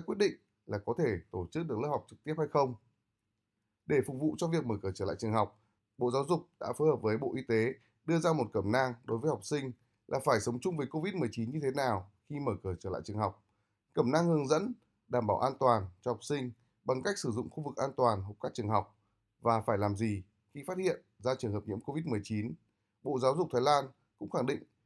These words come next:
việc xét nghiệm covid mười chín trên học sinh không phải là biện pháp chính để giảm thiểu nguy hiểm và học sinh sẽ không phải xét nghiệm trước khi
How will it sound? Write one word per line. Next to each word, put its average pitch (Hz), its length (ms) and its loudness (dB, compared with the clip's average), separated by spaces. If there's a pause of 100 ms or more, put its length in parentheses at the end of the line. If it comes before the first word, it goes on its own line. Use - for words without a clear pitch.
(140)
việc 156 160 -2
xét 208 140 -4
nghiệm 190 200 -2
covid 202 260 -4
mười 139 160 -2
chín 120 180 -6
trên 175 140 -2
học 120 120 -2
sinh 151 280 0 (360)
không 208 220 -6
phải 139 160 4
là 101 100 2
biện - 200 -2
pháp 160 180 2
chính 127 280 -2 (260)
để 127 160 0
giảm 107 240 2
thiểu 120 200 2
nguy 127 200 0
hiểm 117 200 2 (380)
và 117 100 2
học 113 120 0
sinh 147 260 -2 (320)
sẽ - 200 -6
không 190 180 -6
phải - 160 0
xét 160 140 -6
nghiệm 160 220 -2 (220)
trước 175 120 -4 (120)
khi 135 60 -12